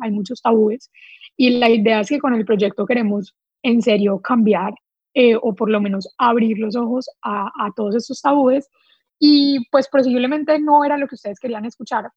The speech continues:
pero es algo que también, eh, está dentro del proyecto, y es hablar de cosas más relevantes, hablar de temas como enfermedades, eh, hablar como en temas de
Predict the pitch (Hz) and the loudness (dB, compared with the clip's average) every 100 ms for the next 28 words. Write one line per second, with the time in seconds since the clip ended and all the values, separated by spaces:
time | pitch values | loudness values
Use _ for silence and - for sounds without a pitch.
0 | - 208 196 185 208 220 214 233 208 196 | -14 -10 -8 -8 -8 -10 -10 -10 -8 -6
1 | 185 185 - - 226 214 214 233 _ _ | -6 -8 -14 -8 -2 0 0 -2 _ _
2 | - 214 220 208 214 214 247 226 196 196 | -4 -2 0 2 2 0 -2 -2 -2 -4
3 | 185 - 226 302 _ - 226 208 180 196 | -4 -8 -14 -14 _ -2 0 0 -2 -2
4 | 208 214 233 196 - 214 208 208 214 220 | -2 -2 -4 -6 -2 -2 -2 -2 -2 -4
5 | 196 208 190 185 - _ _ _ - - | -2 -2 -4 -8 -18 _ _ _ -16 0
6 | 226 226 214 202 202 190 262 240 240 240 | 2 4 2 0 0 0 0 0 -2 -4
7 | - 208 220 233 190 202 196 190 185 180 | -4 -4 -4 -4 -4 -2 -2 -2 -4 -4
8 | 214 381 - - - 214 202 214 208 190 | -4 -6 -6 -8 0 2 2 0 -2 -2
9 | 185 208 226 214 _ - - 226 202 220 | -2 -2 -2 -4 _ -20 -4 0 0 0
10 | 202 196 214 214 220 | 0 2 2 2 0